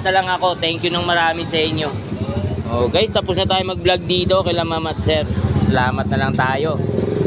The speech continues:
Yan, guys, puntahan nyo na to dito sa Carmen Planas, Burautan. May mga cellphone pa rin dito pala, oh. <laughs> Oh,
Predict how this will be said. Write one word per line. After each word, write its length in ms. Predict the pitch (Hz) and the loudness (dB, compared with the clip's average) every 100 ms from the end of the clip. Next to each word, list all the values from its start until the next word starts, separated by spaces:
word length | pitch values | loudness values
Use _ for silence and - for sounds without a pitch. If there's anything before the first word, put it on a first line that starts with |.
| - - | 2 2
Yan, 160 | 147 160 | 0 2
guys, 240 | 185 185 - | 2 2 -2
puntahan 320 | 170 165 165 | 0 2 0
nyo 160 | 165 165 | -2 -6
na 80 | 156 | 0
to 80 | 160 | 2
dito 480 | 156 147 147 135 | 4 2 2 2
sa 400 | 143 135 131 127 | 4 2 4 2
Carmen 400 | 127 127 131 123 | 2 0 0 0
Planas, 320 | 131 123 120 117 | 2 0 0 -2
Burautan. 800 | 123 120 117 110 107 104 104 98 - - - - - - - | 2 2 2 2 0 0 0 0 -4 -6 -6 -4 -2 -2 -2
May 80 | 123 | 0
mga 160 | 131 131 | 0 2
cellphone 400 | 135 120 139 131 | 2 2 -2 0
pa 80 | 131 | 0
rin 160 | 131 | 0
dito 320 | 123 123 143 120 | -2 -4 -4 -2
pala, 240 | 135 135 | 2 2
oh. 160 | 120 139 | 2 -2
<laughs> 40 | - - - - - 196 - - - - - - 339 311 359 - | -10 -12 -12 -14 -8 -6 -4 -6 -6 -8 -8 -6 -4 -4 -2 0
Oh, 480 | 107 104 101 101 | 2 2 2 0